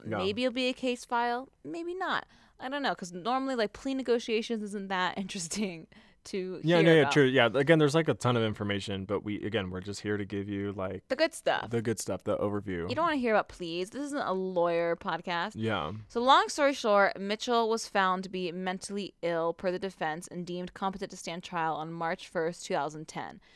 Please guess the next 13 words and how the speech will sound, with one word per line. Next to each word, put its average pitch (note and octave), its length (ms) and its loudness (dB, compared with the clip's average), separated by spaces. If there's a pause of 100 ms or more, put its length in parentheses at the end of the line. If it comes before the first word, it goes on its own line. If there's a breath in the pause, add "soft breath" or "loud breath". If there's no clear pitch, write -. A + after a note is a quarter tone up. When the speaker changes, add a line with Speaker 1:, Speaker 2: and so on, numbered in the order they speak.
(160 soft breath)
Speaker 2:
So E3+ 160 -6
se-, - 380 0
so F3+ 220 -4
seven G#3 400 -2
years F3+ 280 -2
after D#3+ 320 -2
his E3+ 200 -8
arrest, D3+ 640 -8
he D#3+ 120 -10
was D#3 140 -10
finally D3 400 -10
Speaker 1:
God C#3+ 240 2
damn. G2 460 -2